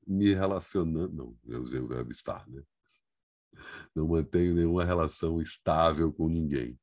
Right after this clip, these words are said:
Pronto. Você não tá sacramentando uma coisa que, ah, você é uma pessoa assim ou uma pessoa assado.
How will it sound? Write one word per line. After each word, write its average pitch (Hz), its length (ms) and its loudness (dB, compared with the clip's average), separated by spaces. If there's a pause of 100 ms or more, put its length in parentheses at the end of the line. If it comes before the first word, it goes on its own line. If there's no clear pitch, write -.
(100)
Pronto. 165 380 -6 (680)
Você - 120 -4
não 107 160 0
tá 107 300 -2
sacramentando 113 720 0
uma 104 160 -2
coisa 107 260 0
que, 107 120 -6
ah, 87 320 0
você 73 440 -6
é 101 60 2
uma 98 160 0
pessoa 87 380 -2
assim 98 320 -2
ou 95 140 0
uma 95 100 -4
pessoa 87 380 -4
assado. 65 380 -8